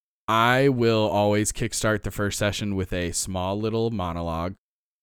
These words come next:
describing the setting and what's currently happening, big picture stuff. Like, maybe I'll describe the entire setting of the Sword Coast, how Waterdeep is, like, the most influential city of that area,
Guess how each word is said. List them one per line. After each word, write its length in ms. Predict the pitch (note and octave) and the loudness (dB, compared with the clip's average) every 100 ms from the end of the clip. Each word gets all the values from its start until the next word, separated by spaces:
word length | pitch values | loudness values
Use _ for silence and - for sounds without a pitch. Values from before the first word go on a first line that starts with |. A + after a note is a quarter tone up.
| _ | _
describing 760 | - G2 - G#2+ G2+ G2 G2+ G2 | -8 -6 -2 0 2 0 -2 -4
the 60 | F#2+ | 0
setting 500 | - A#2 B2 B2 B2 | 2 2 2 -2 -4
and 280 | G2 G2 F#2 | -6 -6 -4
what's 240 | G2 - | -4 -4
currently 480 | - G#2+ G2 F2+ F2+ | -6 -6 -6 -6 -6
happening, 720 | E2 E2 D#2 F2 F2 E2+ F2 - - | -6 -8 -8 -6 -6 -8 -10 -8 -4
big 180 | F#2+ | -4
picture 300 | - F#2+ - | -2 -6 -6
stuff. 340 | C#2+ - A#1+ G1+ - _ _ _ _ _ _ _ _ | -10 -10 -12 -14 -20 _ _ _ _ _ _ _ _
Like, 140 | F2+ F2 _ _ _ _ _ _ _ - | -8 -8 _ _ _ _ _ _ _ -6
maybe 280 | G2+ G2 F#2+ | -2 0 0
I'll 120 | F#2 | -2
describe 680 | F2+ - G2+ F#2 F#2 F#2 G2 | -2 -6 -2 0 0 -2 -4
the 120 | G#2 G2 | -6 -6
entire 520 | F2+ - G2+ G#2 G2 | -4 -2 -2 -2 -4
setting 400 | - G2 F#2+ F#2+ | -4 -4 -4 -4
of 120 | F2+ | -8
the 80 | F2 | -6
Sword 320 | - F#2+ E2+ | -4 -4 -6
Coast, 400 | - A2 A2 G#2 | -4 -2 -2 -2
how 160 | - F#2 | -4 -4
Waterdeep 680 | F2 F2+ F2+ F#2 F2 F2+ F2 | -4 -2 -2 -4 -6 -6 -6
is, 220 | F2 E2+ | -8 -6
like, 220 | E2+ D#2+ E2 | -4 -6 -6
the 60 | - | -8
most 280 | F#2 F#2 - | -4 -4 -4
influential 640 | F#2 F2+ - F2 E2+ F2 | -8 -10 -8 -6 -6 -6
city 400 | E2+ - A2+ A2 | -4 -2 -2 0
of 160 | G#2+ G2+ | 0 0
that 200 | G2 G2 | -2 -2
area, 640 | G2+ G#2 G2+ G2+ G2+ G2 | 0 0 0 0 0 -2